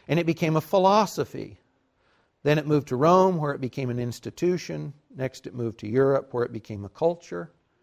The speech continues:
Finally, it moved to America, where it became an enterprise. That is, when you hear enterprise, think business. It became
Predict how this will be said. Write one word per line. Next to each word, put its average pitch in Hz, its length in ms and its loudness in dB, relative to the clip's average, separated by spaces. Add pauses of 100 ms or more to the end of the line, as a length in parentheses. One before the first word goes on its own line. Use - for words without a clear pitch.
(360)
Finally, 147 600 0
it 127 120 -6
moved 139 280 -2
to 127 80 -10
America, 131 580 -4
where 127 120 -2
it 123 100 -4
became 117 460 -12 (320)
an 127 140 -8
enterprise. 147 1080 -4 (400)
That 117 80 -6
is, 127 160 -6
when 131 100 -4
you 131 60 -4
hear 135 100 -2
enterprise, 131 580 -2
think 120 300 -12 (360)
business. 147 680 -2 (340)
It 123 120 -12
became 110 480 -10